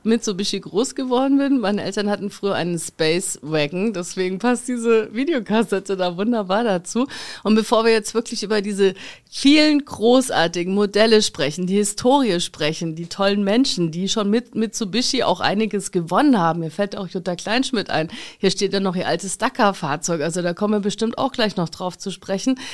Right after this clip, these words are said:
Was ist denn jetzt auf dieser Videokassette zu sehen, dass du als Kind damals gesagt hast, „Das ist meine Marke“ oder „Ich werd jetzt Fan davon“?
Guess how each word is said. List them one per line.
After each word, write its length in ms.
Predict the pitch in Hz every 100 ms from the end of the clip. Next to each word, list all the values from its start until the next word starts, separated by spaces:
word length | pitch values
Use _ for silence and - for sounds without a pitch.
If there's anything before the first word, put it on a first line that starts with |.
| - - -
Was 300 | 185 269 -
ist 200 | 254 -
denn 120 | 269
jetzt 200 | 240 240
auf 140 | -
dieser 340 | - 233 233 196
Videokassette 760 | 202 262 254 220 202 208 214
zu 180 | - 180
sehen, 560 | 165 147 165 180 220 392 - - -
dass 240 | 196 202
du 160 | - 277
als 280 | 175 196 -
Kind 260 | 240 240
damals 360 | 190 202 214 214
gesagt 400 | 202 175 180 -
hast, 400 | 185 180 - - - - _ -
„Das 240 | 175 175
ist 140 | 175
meine 260 | 180 165 170
Marke“ 480 | 156 135 165 190 170
oder 380 | 160 151 147 -
„Ich 220 | 175 -
werd 200 | 175 151
jetzt 200 | 156 143
Fan 240 | - - 165
davon“? 400 | 156 - -